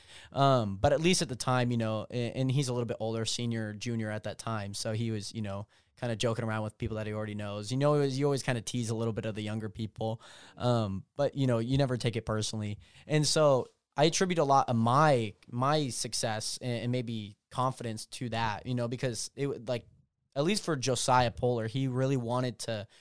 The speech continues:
reach that next level and continue going on. And he, he was always somebody that I always look up to. And so, like, I imagine you looked up to maybe a few people when you were a freshman, maybe,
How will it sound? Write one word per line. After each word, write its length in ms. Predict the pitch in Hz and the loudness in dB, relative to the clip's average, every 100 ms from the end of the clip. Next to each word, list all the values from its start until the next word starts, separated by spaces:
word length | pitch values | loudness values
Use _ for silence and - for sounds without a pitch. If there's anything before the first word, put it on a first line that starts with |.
| _ - | _ -8
reach 220 | 127 - | -6 0
that 140 | 139 113 | 2 2
next 240 | 127 - | 0 0
level 280 | 120 120 127 | 0 2 0
and 80 | 117 | -2
continue 400 | 107 - 127 113 | -4 -2 -2 -2
going 300 | 117 117 107 | -2 -2 -4
on. 280 | 110 120 127 _ _ _ - | -4 -6 -8 _ _ _ 0
And 460 | 131 123 107 101 _ _ _ _ _ _ _ _ _ _ _ _ _ | 2 4 2 -4 _ _ _ _ _ _ _ _ _ _ _ _ _
he, 440 | - 170 190 185 | -2 6 8 8
he 180 | 131 147 | 6 6
was 160 | 185 160 | 6 8
always 240 | 156 147 | 6 6
somebody 240 | 147 143 131 | 2 2 4
that 100 | 123 | 4
I 80 | |
always 180 | 123 110 | 4 2
look 220 | 110 110 | -2 -2
up 180 | 107 - | -4 -6
to. 300 | - 95 69 57 | -8 -8 -8 -4
And 260 | 120 120 | -2 0
so, 240 | - 135 123 | 0 2 2
like, 240 | 120 113 | 0 0
I 80 | 123 | 0
imagine 500 | 131 135 127 123 110 - - - _ - | 2 2 2 0 -2 -6 -20 -20 _ -6
you 240 | 127 143 | 2 4
looked 240 | 139 127 131 | 4 4 2
up 160 | 120 | 0
to 180 | - 131 | -2 -4
maybe 320 | 120 120 117 | -2 -2 -2
a 60 | 107 | -4
few 160 | - 123 | -6 -8
people 480 | - 120 120 113 110 | -6 -6 -4 -4 -2
when 160 | 113 | 0
you 180 | 113 135 | 2 2
were 280 | 135 120 107 | 2 0 -2
a 100 | 110 | -4
freshman, 540 | - 107 - 107 110 | -4 -4 -4 -6 -4
maybe, 320 | 120 120 113 | -4 -4 -6